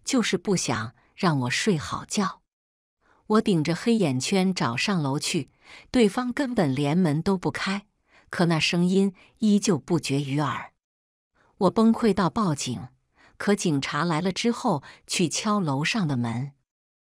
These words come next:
一点声音都没有，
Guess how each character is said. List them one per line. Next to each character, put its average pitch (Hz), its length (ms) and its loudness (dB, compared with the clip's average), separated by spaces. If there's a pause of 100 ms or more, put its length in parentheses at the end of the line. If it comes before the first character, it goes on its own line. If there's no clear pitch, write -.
(580)
一 294 160 2
点 156 240 2
声 233 260 2
音 247 220 4
都 277 140 0
没 147 240 2
有， - 320 -8